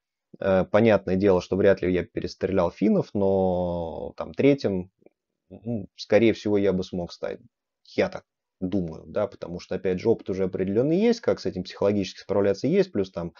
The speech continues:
двадцать первый, двадцать второй год я был на очень неплохой форме, и я думаю, что если бы я ее поддерживал, все было бы,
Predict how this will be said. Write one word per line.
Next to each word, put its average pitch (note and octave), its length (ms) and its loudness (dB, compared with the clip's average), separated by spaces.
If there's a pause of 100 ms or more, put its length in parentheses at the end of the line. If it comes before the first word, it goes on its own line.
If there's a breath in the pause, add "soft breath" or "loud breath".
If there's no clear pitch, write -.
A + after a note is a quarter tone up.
(340 soft breath)
двадцать G2 280 0
первый, G2 220 2
двадцать F#2 220 0
второй G2+ 220 0
год G2+ 200 2
я F#2+ 60 -2
был F#2+ 160 0
на G2 140 -2
очень F#2+ 240 -6
неплохой G#2 360 -2
форме, C#3+ 560 4
и F#2+ 460 0
я A#2 160 6
думаю, G#2+ 280 2
что - 180 -6
если F#2+ 200 -4
бы G2 80 -2
я G2+ 120 2
ее F#2+ 140 2
поддерживал, A#2 640 4
все G#2+ 200 0
было G2 280 2
бы, F#2 220 -2